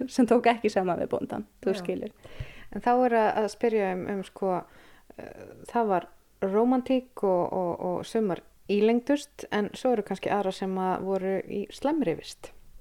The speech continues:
Speaker 1: Já, það kom vissulega fyrir að, að, hérna, að, að konur, eh, ryður sig sem ráðskonur á bæ. Sko, það er svolítið erfitt með ráðskonustarfið því að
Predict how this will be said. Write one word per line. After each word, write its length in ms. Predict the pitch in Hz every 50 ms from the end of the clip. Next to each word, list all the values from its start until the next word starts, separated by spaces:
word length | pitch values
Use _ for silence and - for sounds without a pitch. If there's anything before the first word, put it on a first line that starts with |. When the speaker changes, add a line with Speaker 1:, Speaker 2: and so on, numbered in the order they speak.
| - - - - - - - - - - - - - - -
Speaker 1:
Já, 160 | 330 359 285 - - 233 220 - - - _ _ _ - - _
það 280 | - - - 277 294 285
kom 280 | - - 240 226 214 - - - - - - _ _ _ _
vissulega 420 | - 226 226 - 220 202 196 196
fyrir 320 | 190 185 196 - 247 - - _ _ _ -
að, 400 | - - 214 208 208 202 202 - - - - - _ _ _ _
að, 400 | - - 214 214 208 208 202 208 208
hérna, 540 | - 214 208 208 208 - 208 196 202 202 - - -
að, 300 | - - 202 - - - - - _ - - - - _ _ - - - - - - - - - - - - - - - _ _ _ -
að 100 | 233 240 240
konur, 460 | - - 269 254 262 262 247 240 233 240 - - - - - -
eh, 1000 | - 214 208 226 220 208 226 226 220 220 214 214 208 208 214 214 208 208 208 214 - - -
ryður 360 | 214 220 233 233 226 220 214
sig 320 | - - 214 208 208 208
sem 140 | - 208 202
ráðskonur 500 | 202 202 208 208 - - 214 202 190 196
á 40 | 180
bæ. 180 | - - - - - - 226 233 - - - - - - - - - -
Sko, 340 | - - _ - 214 208 202 - - - - - - - - - - - - - - _ _ _ - _ - - - _ _ _ _
það 200 | - - - 247
er 100 | 247 240 247
svolítið 320 | - 262 254 262 - -
erfitt 420 | - 247 302 339 349 330 285 - 269
með 160 | 285 294 277
ráðskonustarfið 880 | 294 311 302 - - 269 254 254 254 - 240 240 240 226 226 226 220
því 140 | - 233 226 226
að 240 | 220 220 214 214